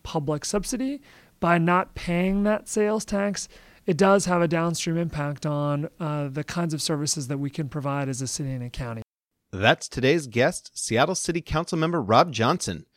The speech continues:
Speaker 2: discussing how a proposal to renovate Seattle's Key Arena can affect you and life in this city.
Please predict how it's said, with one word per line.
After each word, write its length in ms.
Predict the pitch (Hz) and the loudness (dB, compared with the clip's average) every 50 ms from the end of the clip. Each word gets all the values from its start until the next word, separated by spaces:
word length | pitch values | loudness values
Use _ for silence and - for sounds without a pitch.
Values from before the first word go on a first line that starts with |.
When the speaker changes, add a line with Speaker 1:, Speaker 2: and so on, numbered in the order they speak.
| _ _ _ | _ _ _
Speaker 2:
discussing 440 | - 123 - - 160 156 - 180 147 | -6 -6 -2 0 0 0 0 0 2
how 120 | 156 160 | 2 2
a 60 | 151 | 2
proposal 500 | - - 151 - - 160 170 185 196 214 | 2 0 -4 -2 0 2 2 2 0 -4
to 140 | - - - | -4 -4 2
renovate 440 | 117 123 135 151 139 147 147 160 156 | 4 4 4 4 4 2 2 2 0
Seattle's 380 | - - 131 120 120 113 110 - - | -2 -2 0 0 0 0 -2 -6 -8
Key 240 | - - - 202 220 | -8 -6 -2 0 2
Arena 400 | 202 147 165 175 131 104 98 90 - - - _ - | 2 4 4 2 2 0 -2 -4 -8 -16 -20 _ -6
can 120 | - 127 | -2 -2
affect 380 | 120 - - 139 127 - _ - | -2 2 2 2 2 2 _ 0
you 380 | 120 180 202 139 117 104 101 - _ _ _ | 4 6 6 6 6 2 -2 -6 _ _ _
and 200 | - 110 110 104 | -4 -2 2 6
life 320 | 110 123 120 92 - - | 6 6 6 4 2 -4
in 80 | 101 95 | -6 -4
this 160 | 98 90 - | -4 -4 -4
city. 380 | - - 127 117 101 76 - | -2 0 0 0 0 -4 -8